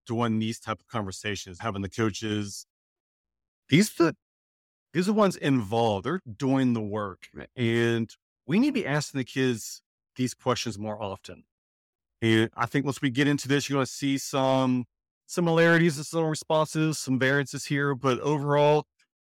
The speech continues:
Speaker 1: we're getting an idea of not only what they're saying, but how the age that they're at kind of varies as they go on and mature throughout their soccer life.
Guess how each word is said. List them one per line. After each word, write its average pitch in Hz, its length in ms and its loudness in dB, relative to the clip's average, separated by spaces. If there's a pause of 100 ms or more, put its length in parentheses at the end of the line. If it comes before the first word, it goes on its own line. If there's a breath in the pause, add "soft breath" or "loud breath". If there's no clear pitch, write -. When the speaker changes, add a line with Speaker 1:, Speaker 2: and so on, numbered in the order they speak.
Speaker 1:
we're 160 80 -10
getting 247 200 0
an 233 60 0
idea 156 500 0
of 123 360 2
not 147 220 2
only 165 160 -2
what 131 180 -2
they're 104 140 -10
saying, 120 340 -2
but 110 160 -6
how 131 220 -4
the 110 100 -10 (160)
age 143 400 0
that 131 140 -6
they're 101 180 -10
at 123 320 0 (560)
kind 131 140 -6
of 113 100 -4
varies 120 360 4
as 98 120 -8
they 113 80 -8
go 107 140 -8
on 107 100 -6
and 101 100 -6
mature 98 360 -2
throughout 92 240 -10
their 92 60 -18
soccer 95 280 -12
life. 85 340 -14